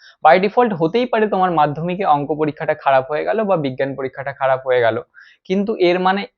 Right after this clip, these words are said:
এ না যে তোমার পরীক্ষাটা খারাপ হয়ে জন-, গেল জন্য তুমি বিজ্ঞানটা নিতে পারবে না বা সায়েন্স নিতে পারবে না বা অঙ্ক নিতে পারবে না।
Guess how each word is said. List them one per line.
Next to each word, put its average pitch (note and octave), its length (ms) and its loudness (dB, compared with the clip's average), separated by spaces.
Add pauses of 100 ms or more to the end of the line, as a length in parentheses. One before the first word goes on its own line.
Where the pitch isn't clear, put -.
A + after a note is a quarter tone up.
এ A3 140 6
না F3+ 220 4
যে E3+ 140 0
তোমার E3+ 240 -4
পরীক্ষাটা D#3+ 420 -2
খারাপ D3 300 0
হয়ে D#3 200 0
জন-, D3 380 -4
গেল D3 240 2
জন্য F#3+ 260 -6
তুমি G3 200 -6
বিজ্ঞানটা D#3 640 -4
নিতে C#3+ 260 -4
পারবে C3+ 340 2
না D#3+ 140 -4
বা D3+ 180 2
সায়েন্স C3+ 380 -6
নিতে C#3 180 -4
পারবে C#3 280 0
না F3+ 100 -4
বা G#3+ 100 2
অঙ্ক D#3+ 340 0
নিতে C#3 260 -4
পারবে G2 320 -2
না। F#2+ 140 -16